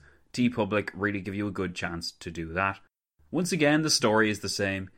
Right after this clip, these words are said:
Click on the link in the description below, and you'll be taken to When Diplomacy Fails podcast's store in TeePublic,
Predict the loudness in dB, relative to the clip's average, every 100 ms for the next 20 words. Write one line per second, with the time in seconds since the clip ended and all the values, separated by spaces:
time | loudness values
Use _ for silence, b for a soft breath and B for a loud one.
0 | b -4 -2 0 2 0 0 -2 -2 -4
1 | -2 -2 -2 -6 -2 2 2 2 -2 B
2 | B -2 0 -2 0 0 2 0 0 0
3 | 0 0 -4 -4 -2 -2 -2 -4 -6 -2
4 | 0 0 -2 0 0 0 -2 -2 -8 -6
5 | -6 0 2 4 2 B B B -4 -2
6 | -2 -8 -10 -8 -6 -6 -8 -10